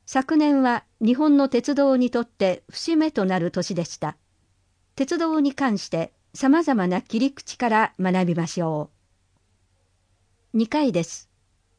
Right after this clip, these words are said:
丸一、日時内容等。三月八日日曜午前十時から正午。内容、鉄道技術の歴史。講師、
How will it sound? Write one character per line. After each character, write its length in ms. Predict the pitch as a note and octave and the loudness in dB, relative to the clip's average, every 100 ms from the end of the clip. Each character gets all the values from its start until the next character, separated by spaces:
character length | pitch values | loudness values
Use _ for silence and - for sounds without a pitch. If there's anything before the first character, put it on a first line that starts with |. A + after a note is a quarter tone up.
| _ _ _ - | _ _ _ -2
丸 300 | G#3+ A#3+ C#4+ | 0 2 2
一、 460 | B3+ - G#3+ A#3 - _ _ _ _ | 0 -2 -6 -6 -14 _ _ _ _
日 300 | B3 D4+ C#4+ | 0 0 0
時 180 | F#3 F3 | 0 0
内 260 | F3+ A3 A3 | 2 0 0
容 200 | G#3 F#3+ | 0 0
等。 480 | - G#3 E3 D#3+ - _ _ _ _ | 0 0 0 -4 -10 _ _ _ _
三 280 | - E4+ E4 | -4 2 2
月 240 | A#3 - G3+ | 2 0 2
八 180 | A3 A#3+ | 4 2
日 220 | A3 G3+ | 0 0
日 320 | F#3+ G3 B3+ | 2 0 0
曜 280 | A3+ G3+ F#3+ | 2 2 0
午 180 | F3+ C#4+ | 2 2
前 240 | C4 F3+ E3 | 2 0 0
十 240 | A3 C4+ | 0 0
時 120 | E3+ | -2
か 140 | - D#3+ | -6 -2
ら 180 | E3 E3+ | -2 -2
正 300 | - C4 F3 | 0 2 2
午。 240 | D3 D3+ _ _ _ _ _ _ _ _ _ - | -2 -6 _ _ _ _ _ _ _ _ _ -4
内 300 | A3+ C4 B3 | 0 2 2
容、 400 | G#3+ G3 F#3 - _ _ _ _ | 2 0 -2 -6 _ _ _ _
鉄 220 | C4+ C4+ | -4 -2
道 220 | F4 E4+ D4 | -2 -2 0
技 140 | D4 | 0
術 240 | A#3 - | 0 0
の 180 | F3 E3 | -2 -2
歴 240 | E3 F3 - | -2 -6 -6
史。 320 | - E3+ D3+ _ _ _ _ _ | -6 -4 -4 _ _ _ _ _
講 240 | - D#4 A#3 | -2 0 0
師、 340 | - E3 - | -2 -6 -6